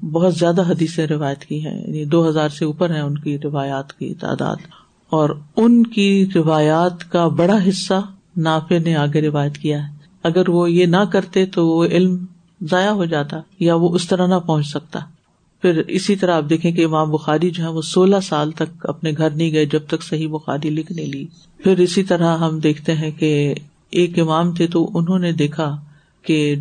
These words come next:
جو امام محمد ہیں یہ کوئی شاید مزدوری کا کام کرتے تھے کچھ، تو انہوں نے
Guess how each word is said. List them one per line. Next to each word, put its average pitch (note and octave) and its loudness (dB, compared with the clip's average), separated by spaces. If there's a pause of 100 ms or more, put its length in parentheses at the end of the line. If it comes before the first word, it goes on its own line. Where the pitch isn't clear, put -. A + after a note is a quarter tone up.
جو C3+ -2 (260)
امام D3 4
محمد D3+ 2
ہیں D3 -2 (260)
یہ E3+ 4 (180)
کوئی F3+ 2
شاید F3 0
مزدوری E3 4
کا G3+ 0
کام E3+ 2
کرتے E3 0
تھے D3+ -2
کچھ، E3 -2
تو D3 0 (140)
انہوں F3 0
نے D3+ 0